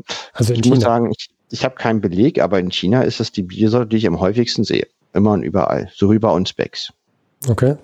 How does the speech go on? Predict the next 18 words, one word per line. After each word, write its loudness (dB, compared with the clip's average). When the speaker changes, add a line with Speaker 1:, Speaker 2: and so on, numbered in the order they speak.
Speaker 1:
ja, 0
gut. -8
Interessant. 2
Speaker 2:
Ich, -2
ich, -14
ich 0
würde 6
im 4
Nachgang -2
des -2
Podcasts -4
nochmal 0
googeln, -2
ob -4
die 0
Aussage -2
wirklich -2
stimmt. 0